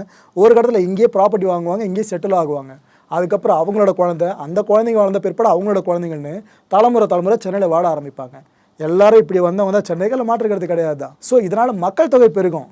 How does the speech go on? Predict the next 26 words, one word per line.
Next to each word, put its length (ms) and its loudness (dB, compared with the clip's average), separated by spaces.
இந்த 200 -6
சென்னையில, 340 -2
ஆனா 120 -2
சென்னை 260 -2
நிலப்பரப்பும் 520 0
ஒரு 140 2
ஒரு 80 4
வருஷம் 280 -2
பெருகிட்டா 380 0
இருக்கும். 260 -6
இதுதான் 300 2
ரியாலிட்டி. 360 -4
இவ்வளவு 320 4
பெரிய 220 0
இடத்துல 280 0
இவ்வளவுதான் 380 4
மக்கள் 320 4
வாழணும்னு 400 0
இருக்கும், 240 -12
ஆனா 200 4
அதுல 200 4
இவ்வளவு 280 6
தூரம் 200 4
கடந்து 300 4
வாழணும்னா 440 4
என்ன 120 2